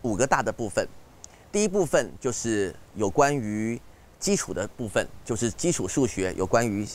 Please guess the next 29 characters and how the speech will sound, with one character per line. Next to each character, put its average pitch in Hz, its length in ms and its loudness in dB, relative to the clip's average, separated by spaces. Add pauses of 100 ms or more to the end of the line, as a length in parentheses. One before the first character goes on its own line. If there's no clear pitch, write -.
(380)
呃， 87 360 4
不 - 140 -2
等 98 220 0
式、 123 360 -2 (380)
直 110 200 -2
线、 143 340 2 (200)
方 113 120 -2
程 98 160 -6
式 104 220 -4
的 82 80 -6
部 73 160 -10
分。 90 180 -2 (540)
第 226 120 0
二 226 180 4
部 156 180 -2
分 123 240 2
的 101 80 0
话， 95 320 0 (460)
我 98 80 -2
们 117 260 0
介 160 180 4
绍 135 140 2
的 113 100 -2
是 104 380 -2
矩 104 220 -6
阵、 147 240 2 (100)
行 113 320 -4
列 135 160 2
式。 - 260 -6